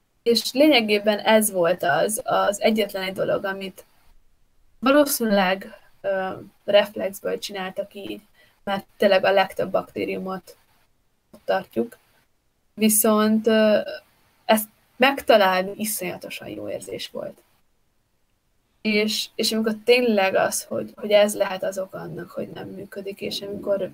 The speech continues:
sikerült végigcsinálni ugye a, már a módosított hőmérséklettel, és működött, és világított, az egy nagyon-nagyon jó érzés. Tehát nem kell megijedni, hogyha valami nem működik, akár a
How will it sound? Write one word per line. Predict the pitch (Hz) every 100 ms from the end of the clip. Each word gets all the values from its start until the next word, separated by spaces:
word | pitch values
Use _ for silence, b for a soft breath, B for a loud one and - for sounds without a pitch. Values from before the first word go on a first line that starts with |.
| _
sikerült | - - 214 214 208
végigcsinálni | 208 202 202 - 196 196
ugye | 196 185
a, | 185 185 180 -
már | 196 190
a | 190
módosított | 196 202 202 214 202
hőmérséklettel, | 220 220 220 220 214 208 - 214 202 - B B B -
és | 196
működött, | - 269 320 311 311 -
és | - 190 - -
világított, | 202 240 262 269 269 302 302 - - - - - - - - - -
az | 214
egy | 208
nagyon-nagyon | 202 196 190 190 185
jó | -
érzés. | - - - - - -
Tehát | 240 233
nem | 302 294
kell | 294
megijedni, | 233 214 214 208 220
hogyha | 202 208 208
valami | 196 190 -
nem | 104 208 262
működik, | 285 285 285 285 277 - _
akár | 262 277 240
a | 226